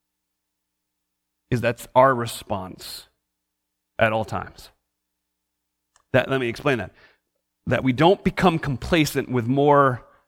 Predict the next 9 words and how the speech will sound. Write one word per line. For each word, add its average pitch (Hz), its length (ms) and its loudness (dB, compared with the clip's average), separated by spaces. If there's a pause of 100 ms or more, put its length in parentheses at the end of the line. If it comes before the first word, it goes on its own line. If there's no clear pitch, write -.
(380)
people 131 500 0
in 120 160 0
these 117 240 0
seats. - 600 -6 (1300)
That 120 100 4
we 131 80 0
don't 156 260 2
grow 156 180 4
content 151 880 -4